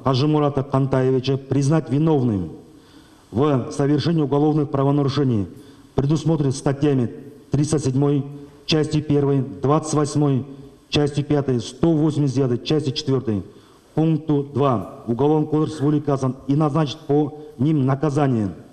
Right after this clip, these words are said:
По статье триста седьмой, части первой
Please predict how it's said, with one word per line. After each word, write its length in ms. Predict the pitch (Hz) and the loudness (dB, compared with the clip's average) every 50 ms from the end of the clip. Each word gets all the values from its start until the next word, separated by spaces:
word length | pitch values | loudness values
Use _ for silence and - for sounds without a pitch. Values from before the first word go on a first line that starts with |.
| - - - _ - - - _ _ _ _ _ - - - - - - - - - - - - - _ | -20 -20 -20 _ -20 -20 -20 _ _ _ _ _ -20 -20 -20 -20 -20 -20 -20 -20 -20 -20 -20 -20 -8 _
По 220 | - 147 175 180 156 | 0 2 2 2 0
статье 480 | - - 156 143 139 - 165 165 151 | 0 0 -2 -2 0 2 2 2 2
триста 400 | 143 - - 147 170 175 - 180 | 0 -2 -2 -2 0 0 0 -2
седьмой, 480 | 135 143 147 156 156 156 156 151 135 131 - - - - - | -2 0 0 0 2 2 0 0 -2 -4 -8 -16 -20 -18 -6
части 320 | - 160 156 151 156 156 147 | -2 -2 0 0 0 -2 -2
первой 480 | 151 156 151 151 147 151 143 139 127 | 0 0 0 2 2 0 0 0 -2